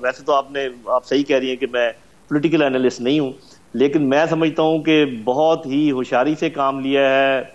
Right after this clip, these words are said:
मुस्लिम लीग नून ने और उनके साथ जो पार्टियां हैं, कि उन्होंने establishment और पीटीआई को आमने सामने कर दिया और खुद आराम से वो निकल गए हैं। ये, ये मैं समझता हूँ कि उनकी बड़ी हिकमत अमली है। अ, लेकिन ये है कि अब आगे मैं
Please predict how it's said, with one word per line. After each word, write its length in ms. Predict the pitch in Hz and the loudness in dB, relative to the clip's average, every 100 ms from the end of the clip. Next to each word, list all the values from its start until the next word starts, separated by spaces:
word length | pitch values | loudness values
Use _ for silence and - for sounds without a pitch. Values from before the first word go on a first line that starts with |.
| 123 | -20
मुस्लिम 320 | 127 139 135 | -14 -10 -6
लीग 160 | 135 117 | -6 -6
नून 260 | 113 139 151 | -2 2 4
ने 200 | 139 120 - - - - | 2 0 -4 -20 -14 -2
और 160 | 127 | -2
उनके 160 | 123 135 | 0 -2
साथ 240 | - 127 | 0 0
जो 140 | 131 135 | 0 -2
पार्टियां 500 | 131 117 - 127 127 | -2 -4 -2 -4 -2
हैं, 160 | 123 127 - _ - | -2 -6 -18 _ -4
कि 80 | 160 | 0
उन्होंने 520 | 165 165 160 160 160 | 2 2 2 2 2
establishment 1040 | - - - - 143 147 180 175 175 170 | -2 -10 -18 -2 0 2 0 0 -2 0
और 120 | 165 | 0
पीटीआई 480 | 156 170 156 170 180 | -2 -4 0 2 2
को 100 | 185 | 2
आमने 260 | 175 160 165 | 0 0 -4
सामने 340 | 160 156 156 | -4 -6 -6
कर 160 | 151 147 | -4 -4
दिया 200 | 139 165 | -2 -4
और 60 | |
खुद 180 | 147 165 | -4 -2
आराम 480 | 160 151 170 180 180 | 0 2 2 2 0
से 140 | 180 | -4
वो 120 | 156 147 | -10 -10
निकल 240 | 131 127 113 | -12 -10 -8
गए 140 | 104 | -10
हैं। 120 | 90 - - - - - | -14 -18 -20 -20 -20 -16
ये, 560 | 107 147 175 170 160 117 | 0 2 4 4 2 -2
ये 180 | 123 156 | 0 2
मैं 100 | 156 | 2
समझता 340 | 156 151 143 | 0 -2 0
हूँ 100 | 151 | -2
कि 80 | 143 | 0
उनकी 520 | 147 139 143 135 127 - | -2 2 4 2 0 -6
बड़ी 540 | 123 139 135 123 123 | 0 4 4 4 4
हिकमत 300 | 117 120 139 | 2 2 0
अमली 280 | 131 127 151 | 2 4 4
है। 80 | 139 | 4
अ, 880 | - - - - _ - 127 131 131 | 0 -12 -20 -20 _ -2 2 2 0
लेकिन 460 | 123 139 151 156 151 | -2 -4 -4 -6 -4
ये 380 | 147 135 139 | -4 -2 0
है 120 | 160 156 | 0 0
कि 120 | 156 | 0
अब 460 | 147 143 151 143 - - | -2 0 0 0 -6 -4
आगे 380 | 135 139 156 147 | -4 0 0 0
मैं 340 | 127 135 139 | 0 0 0